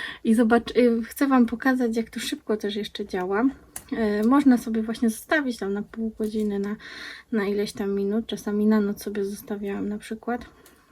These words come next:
e, bo mi się nie chciało myć. E, i to właśnie puszcza wszystko. To się robi takie potem gumowate i, i się rozpuszcza.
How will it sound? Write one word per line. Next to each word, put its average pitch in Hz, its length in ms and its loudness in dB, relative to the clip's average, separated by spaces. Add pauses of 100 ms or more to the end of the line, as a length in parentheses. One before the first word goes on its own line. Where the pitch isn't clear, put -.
(340)
e, 202 220 -4
bo 208 160 -4
mi 214 120 -2
się 226 120 -2
nie 220 80 2
chciało 220 360 -2
myć. 220 280 0 (760)
E, 214 260 0
i 294 220 0
to 233 320 4 (760)
właśnie 220 320 0
puszcza 214 540 -4 (600)
wszystko. - 640 -4 (1120)
To 277 80 -4
się 254 160 0
robi 226 240 2
takie 208 280 -6
potem 208 360 -4 (1040)
gumowate 233 920 4 (2500)
i, 330 280 -12 (280)
i 311 80 -10
się - 180 -8
rozpuszcza. - 640 -10